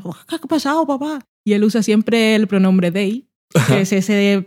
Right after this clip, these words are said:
Speaker 1: eh, en, en inglés para que, que no, no define masculino ni femenino.
Speaker 2: Ujú.
Speaker 1: Pero claro, ellas piensan
Speaker 2: Pero
Speaker 1: entonces que
Speaker 2: es
Speaker 1: eran
Speaker 2: plural.
Speaker 1: varios.
Speaker 2: Ajá.
Speaker 1: Y entonces le dice, "No, que ha sido una mujer", y las niñas se ríen de él.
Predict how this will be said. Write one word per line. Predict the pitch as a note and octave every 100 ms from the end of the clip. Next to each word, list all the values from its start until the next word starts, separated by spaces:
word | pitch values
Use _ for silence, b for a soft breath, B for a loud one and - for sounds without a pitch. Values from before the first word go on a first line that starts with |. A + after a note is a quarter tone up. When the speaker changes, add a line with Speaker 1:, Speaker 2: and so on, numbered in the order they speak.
| F#3+
Speaker 1:
eh, | G3 F#3 F#3
en, | G3+ G3 F#3 F#3 F3+ E3+ E3 -
en | F3+ F3
inglés | F3 F3 F#3 F#3
para | - F3 E3
que, | D#3+ D#3+ C#3+
que | F3
no, | F3 F3 F3 E3+ D#3+ D#3 E3 -
no | F#3
define | F#3 F#3 F#3+ F#3 F3 F3 E3+ D#3+
masculino | E3 F3+ - F#3+ F#3+
ni |
femenino. | F#3 F#3 F#3 G#3 G#3+ B3 _ _
Speaker 2:
Ujú. | - G2+ A2+ F3+ _ _ _ _
Speaker 1:
Pero | F#3 F#3
claro, | F3 F3+ F#3
ellas | E3
piensan | E3 D#3+ G3
Speaker 2:
Pero | F#3+
Speaker 1:
entonces | G#3+
que | A3
Speaker 2:
es |
Speaker 1:
eran | G#3+
Speaker 2:
plural. | G3+ B3+
Speaker 1:
varios. | A3 F#3 - -
Speaker 2:
Ajá. | A2 G#3+ B B B B B _ _
Speaker 1:
Y | -
entonces | F3+ F3 E3+ F3
le | E3+
dice, | E3
"No, | F3 G#3+
que |
ha | G3+
sido | G3
una | F#3+
mujer", | F3+ G3 F#3+
y |
las | F3 E3
niñas | D3+ D3+
se |
ríen | E3 E3 D#3+
de | F#3+
él. | C#4 F4